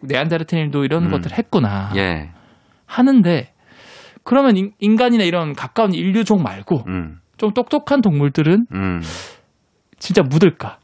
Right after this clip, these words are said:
Speaker 2: 예.
Speaker 1: 장례가 없을까?
Speaker 2: 어.
Speaker 1: 그래서 제가 좀 찾아보니까
Speaker 2: 육상 동물 중에서 찾는 거죠?
Speaker 1: 그쵸.
Speaker 2: 예.
Speaker 1: 아, 육상뿐만 아니라 뭐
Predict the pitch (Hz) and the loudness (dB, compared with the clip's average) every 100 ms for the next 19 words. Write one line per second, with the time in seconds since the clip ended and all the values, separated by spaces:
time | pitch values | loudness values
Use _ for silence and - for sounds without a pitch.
0 | - 95 85 73 87 _ _ - 392 - | -6 -2 -2 -4 -12 _ _ -20 -16 -4
1 | 135 156 147 95 - 143 - - - 107 | 2 4 2 0 -4 -4 -6 -12 -6 -2
2 | 92 76 87 - _ - - - - - | -2 -4 -12 -20 _ -20 -20 -20 -20 -4
3 | 175 160 147 156 - 214 160 113 - 139 | -2 0 -2 -4 0 0 0 -2 0 0
4 | 135 - 208 190 170 147 123 120 101 131 | 0 2 0 2 2 2 2 0 -2 -4
5 | 110 85 87 87 73 - - 104 95 92 | -4 -4 -4 -4 -4 -8 -12 -12 -6 -4
6 | 78 73 73 127 135 247 254 226 160 147 | -4 -8 -6 -2 0 2 4 2 2 -2
7 | 120 113 117 110 | -2 -4 -4 -6